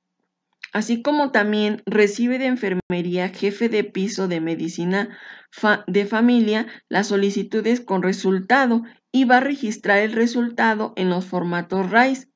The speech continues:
utilizando el dígito siete en la columna diez, donde dice que son otras detecciones.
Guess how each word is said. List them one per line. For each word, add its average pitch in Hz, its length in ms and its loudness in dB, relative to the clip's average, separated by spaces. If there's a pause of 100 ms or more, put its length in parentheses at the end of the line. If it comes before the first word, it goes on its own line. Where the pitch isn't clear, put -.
utilizando 202 920 0
el 185 220 -2
dígito 240 460 -4
siete 226 520 -4
en 196 80 -4
la 165 160 -4
columna 170 600 -2
diez, 240 440 0 (400)
donde 226 440 4
dice 202 360 -4
que 214 140 -4
son 208 340 -4
otras 165 440 -2
detecciones. 180 800 -4